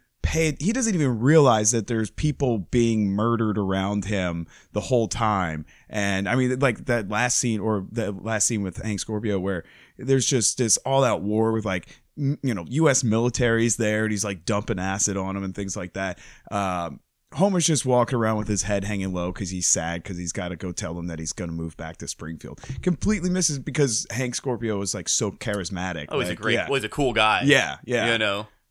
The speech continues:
Speaker 2: So <laughs>
Speaker 1: <laughs> That, I love that scene, uh, when, uh, Homer first gets there and he asks Homer to, like, hang his jacket up on the wall,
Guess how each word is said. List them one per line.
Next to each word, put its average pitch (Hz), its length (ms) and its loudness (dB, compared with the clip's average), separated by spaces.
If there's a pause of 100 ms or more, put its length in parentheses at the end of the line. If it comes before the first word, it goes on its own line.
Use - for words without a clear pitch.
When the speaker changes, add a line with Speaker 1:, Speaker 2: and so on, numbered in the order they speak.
Speaker 2:
So - 220 -2
<laughs> 120 60 0
Speaker 1:
<laughs> - 0 -
That, 196 1160 4
I 156 120 8
love 147 220 4
that 165 220 6
scene, 139 400 0
uh, 104 460 -2 (100)
when, 104 680 -4
uh, 92 420 -8
Homer 117 240 -6
first 113 260 -4
gets 101 220 -4
there 104 340 -2 (260)
and 110 140 -6
he 107 120 0
asks 98 220 -2
Homer 104 280 -4
to, 98 100 -2
like, 87 220 -4
hang 95 240 -8
his 87 120 -6
jacket 87 380 -8
up 85 200 -6
on 90 100 -4
the 82 40 -4
wall, 78 500 -4